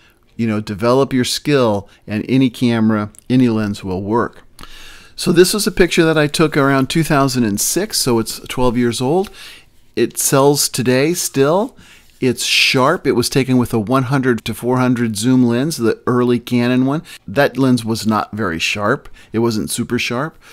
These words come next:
but, you know, through a little bit of post-processing,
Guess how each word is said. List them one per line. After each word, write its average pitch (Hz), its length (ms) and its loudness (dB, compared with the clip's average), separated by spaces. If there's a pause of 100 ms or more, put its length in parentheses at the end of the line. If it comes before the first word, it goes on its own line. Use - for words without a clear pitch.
(220)
but, 117 200 -2
you 123 80 -2
know, 147 140 0
through 156 180 2
a 151 40 4
little 139 200 4
bit 151 140 2
of 143 80 -4 (120)
post-processing, 139 1000 -2